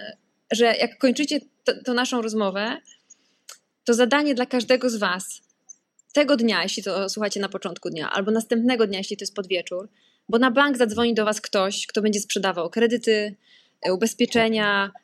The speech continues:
będzie chciał wam kasę fiskalną sprzedać, albo jeszcze jakieś, nie wiem, coś innego. I różnie reagujemy na te telefony. Spróbujcie zmienić je-, jakby niech ten je-, niech ta jedna rozmowa potoczy się inaczej. I powiedzcie, „Nie, dziękuję,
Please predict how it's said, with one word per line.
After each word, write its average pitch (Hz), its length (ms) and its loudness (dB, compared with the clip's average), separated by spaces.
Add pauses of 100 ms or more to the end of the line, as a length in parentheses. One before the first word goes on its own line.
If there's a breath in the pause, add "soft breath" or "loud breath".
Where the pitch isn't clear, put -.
(100)
będzie 220 200 2
chciał 202 280 0
wam 196 180 0
kasę 240 340 -2
fiskalną 214 540 -2
sprzedać, 190 560 -4
albo 196 220 -4
jeszcze 202 240 -4
jakieś, 190 320 -4
nie 160 120 -6
wiem, 143 120 -6
coś - 200 -4
innego. 185 460 -6 (840 soft breath)
I 240 260 2
różnie 269 300 4
reagujemy 233 320 2
na 214 60 -6
te - 80 -12
telefony. 202 460 -4
Spróbujcie 262 480 0
zmienić 240 520 2 (120)
je-, 247 280 6 (400)
jakby 226 220 -2 (340)
niech 247 160 0
ten 269 140 2
je-, 262 160 2
niech 254 120 -2
ta 285 100 2
jedna 277 200 2
rozmowa 233 260 0
potoczy 214 340 -8
się - 120 -4
inaczej. 202 500 -6 (360)
I 214 80 -4
powiedzcie, 220 600 0 (420)
„Nie, 277 180 6
dziękuję, 226 540 2